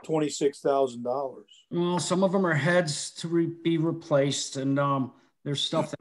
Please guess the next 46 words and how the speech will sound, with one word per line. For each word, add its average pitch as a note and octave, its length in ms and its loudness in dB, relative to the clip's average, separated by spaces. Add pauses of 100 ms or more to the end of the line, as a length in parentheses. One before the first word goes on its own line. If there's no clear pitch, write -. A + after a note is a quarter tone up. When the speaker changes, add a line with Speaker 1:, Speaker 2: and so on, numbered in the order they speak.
Speaker 2:
has D3+ 160 2
to - 120 -10
be D3+ 100 2
replaced. C#3+ 560 0
If D3 100 -6
you G#3 140 4
remember, D#3 260 4
Jim, C3+ 260 0
when C3 200 0
we C3 100 0
did, C3+ 300 -2
um, B2+ 280 -4
the A#2+ 120 -10
core C#3+ 400 0
room, B2 380 2 (420)
I A#2+ 40 -4
had C#3+ 220 2
to C#3+ 180 -2
add C#3 300 0
one C3 180 0
in A2 100 -4
the A2 60 -4
back B2 380 -4
closet B2 520 -6
that G#2+ 120 -8
we A2+ 100 -8
made A#2+ 320 -4
for, A2 280 -8
um, G#2+ 320 -12 (640)
Speaker 1:
Right, C#3 300 8 (300)
'cause C3+ 140 2
it C#3+ 100 8
was C#3 120 4
over C#3 240 8
a - 20 4
hundred C#3 300 0
square B2 220 2
Speaker 2:
office. - 160 -4
Speaker 1:
feet. A#2 180 -8 (520)
Speaker 2:
Yeah, B2+ 280 -2 (100)
so - 180 -8
we B2 200 -2
added B2+ 240 -2
another B2+ 320 0
head B2+ 320 -2
there. B2 340 2